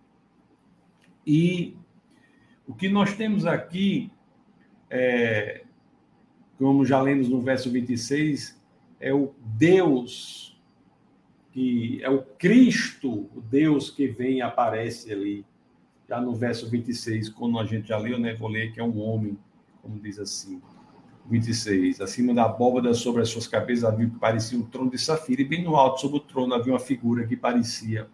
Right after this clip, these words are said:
um homem." É interessante que a descrição disso se torna para Ezequiel cada vez mais difícil.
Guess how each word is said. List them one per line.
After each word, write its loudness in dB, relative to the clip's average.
um 2
homem." 0
É 6
interessante 2
que -2
a 6
descrição 2
disso -2
se -4
torna 0
para 0
Ezequiel 0
cada 2
vez -2
mais 0
difícil. -4